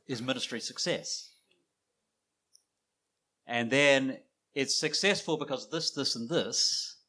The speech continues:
and what we start to love is our ministry strategy. Uh, <laughs> and, and at that point, potentially, potentially you feel motivation, enthusiasm, <clears throat> excitement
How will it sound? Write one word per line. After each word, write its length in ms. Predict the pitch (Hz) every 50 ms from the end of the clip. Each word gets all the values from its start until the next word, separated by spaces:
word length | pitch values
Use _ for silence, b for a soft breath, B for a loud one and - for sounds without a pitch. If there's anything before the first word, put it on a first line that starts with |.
| _ _ _ _ _ _ _ _ _ _ -
and 140 | 120 120 113
what 120 | 143 156
we 100 | 156 139
start 300 | 135 - 143 135 143 -
to 80 | - 120
love 360 | 117 113 110 107 107 107 - - -
is 120 | 135 120
our 120 | 131 123
ministry 360 | 123 131 127 123 - - 120 113
strategy. 680 | - - - 147 147 139 135 - 92 87 80 - - - _ _ _ _ _ _ _ _ _ _ _ _ _ _ - -
Uh, 480 | 123 107 104 101 98 98 98 98 98 92 - _ _ _ _ _ _ _ _ _ _ _ _ _ _ _ _ _ _ -
<laughs> 220 | - - - -
and, 260 | 156 147 - - 123 b b b b -
and 120 | 147 139
at 160 | 147 147 139
that 280 | 143 185 240 240 240 -
point, 420 | 160 135 110 98 95 104 147 160 - _ _ _ _ _ _ _ _ _ _ _ _ _ -
potentially, 1120 | - - - - - - 214 247 254 240 - - 170 123 107 104 98 98 98 110 127 - _ _ -
potentially 500 | 160 160 165 180 214 214 208 131 113 113
you 200 | 110 120 143 151
feel 720 | 147 - - - 220 240 247 214 151 127 120 123 120 117 - - _ _ _ _ _ _ -
motivation, 720 | 139 160 175 165 156 156 160 165 160 - 165 156 156 156 120
enthusiasm, 800 | 113 - - 175 170 156 156 156 143 143 131 139 147 135 135 -
<clears throat> 20 |
excitement 680 | 113 110 - - - - 151 156 - 131 131 131 131